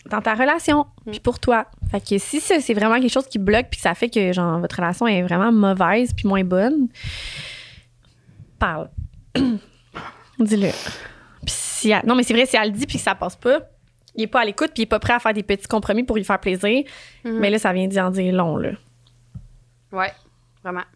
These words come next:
Speaker 2: Fait que parle.
Speaker 1: Ton fromage, il est même pas élastique.
Speaker 2: Je sais, mais il est bon.
Speaker 1: Mais t'en as pas sur tes frites, le live, que
Speaker 2: Mhm.
Speaker 1: tu viens de prendre, presque pas. Hum, mais moi, ma poutine, elle s'en vient froide. Je veux plus parler.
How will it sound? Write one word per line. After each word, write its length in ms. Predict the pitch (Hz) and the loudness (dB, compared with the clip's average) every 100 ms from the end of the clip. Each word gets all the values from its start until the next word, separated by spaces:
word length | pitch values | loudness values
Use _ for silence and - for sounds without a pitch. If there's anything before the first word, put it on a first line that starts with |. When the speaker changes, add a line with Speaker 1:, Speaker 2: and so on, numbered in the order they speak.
| _ _ - - - | _ _ -20 -20 -8
Speaker 2:
Fait 120 | 185 | -8
que 60 | - | 0
parle. 220 | 202 185 | 0 2
Speaker 1:
Ton 80 | 226 | 2
fromage, 280 | 240 285 381 | 4 2 2
il 80 | 240 | 2
est 40 | |
même 160 | 220 302 | 2 2
pas 200 | - 349 | 2 4
élastique. 760 | 196 175 - - 302 - - - | 2 0 -4 -2 -2 -6 -20 -16
Speaker 2:
Je 80 | 196 | -14
sais, 140 | 220 | -8
mais 140 | 214 | -6
il 40 | 190 | -6
est 40 | |
bon. 220 | 175 202 190 _ _ _ _ - - - _ - | -6 -8 -10 _ _ _ _ -14 -12 -14 _ -2
Speaker 1:
Mais 100 | 220 | -2
t'en 200 | 233 208 226 | 2 2 4
as 80 | 220 | 4
pas 160 | 262 | 0
sur 160 | - 240 | 0 -2
tes 160 | 226 | -2
frites, 360 | - - 247 240 | -4 -2 -2 2
le 120 | 226 | 2
live, 320 | 214 202 214 208 - - 190 | 4 4 2 -2 -16 -10 -4
que 60 | |
Speaker 2:
Mhm. 40 | 208 | 0
Speaker 1:
tu 40 | |
viens 100 | 196 | 2
de 120 | 190 | 2
prendre, 380 | 190 220 214 220 214 | 0 0 0 -2 -6
presque 300 | - 180 175 | -12 -10 -10
pas. 180 | - 190 196 _ _ - - - - - _ _ _ | -4 -4 -4 _ _ -20 -20 -20 -20 -20 _ _ _
Hum, 160 | - 220 | -10 -8
mais 140 | 202 | -8
moi, 120 | 202 262 | -8 -6
ma 140 | 254 | -6
poutine, 280 | - - 269 | -8 -8 -6
elle 60 | 220 | -4
s'en 140 | 196 | -4
vient 140 | 196 | -6
froide. 380 | 190 - 190 175 | -8 -10 -10 -10
Je 60 | 190 | -12
veux 60 | 185 | -18
plus 100 | - | -8
parler. 400 | 262 214 185 | -8 -8 -16